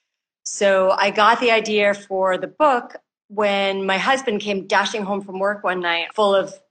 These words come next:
of energy and said, you know, "I just had the most interesting conversation with the Austrian consul. And he's,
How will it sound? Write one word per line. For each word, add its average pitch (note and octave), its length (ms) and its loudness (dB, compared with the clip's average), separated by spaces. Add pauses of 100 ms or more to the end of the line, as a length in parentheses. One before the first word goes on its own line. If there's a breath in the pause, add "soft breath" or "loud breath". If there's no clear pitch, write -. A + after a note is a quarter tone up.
of F#3+ 220 -2
energy F#3+ 420 0
and F3+ 160 -4
said, F3 320 0 (420 loud breath)
you A3 100 -2
know, G3+ 60 2
"I F3+ 80 2
just G3+ 160 -2
had A#3 120 2
the G#3+ 60 -2
most G3+ 260 0
interesting F#3+ 360 -6
conversation G#3+ 680 0
with G3 200 0
the F#3+ 140 0
Austrian F#3 380 0
consul. G3 500 0
And E3 120 -8
he's, F#3+ 260 -12